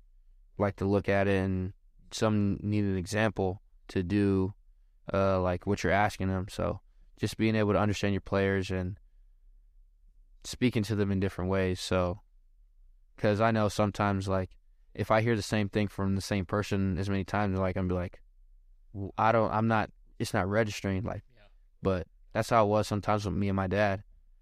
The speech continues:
Speaker 1: And he's like, he'll be like, he'll talk to my, uh, hitting coach, Coach Ronnie. He'll be like,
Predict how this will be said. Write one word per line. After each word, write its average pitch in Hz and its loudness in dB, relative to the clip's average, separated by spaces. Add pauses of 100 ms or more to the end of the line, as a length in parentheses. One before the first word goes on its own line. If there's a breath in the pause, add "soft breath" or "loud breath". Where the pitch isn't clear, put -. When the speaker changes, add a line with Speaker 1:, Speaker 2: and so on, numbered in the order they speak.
(300)
Speaker 1:
And 98 -4
he's 95 -2
like, 95 0 (960)
he'll 104 2
be 98 2
like, 92 -2
he'll 104 0
talk 101 2
to - -4
my, 98 0
uh, 98 -2 (240)
hitting 107 -2
coach, 101 0
Coach 101 -2
Ronnie. 107 2
He'll 98 -2
be 92 -2
like, 92 -4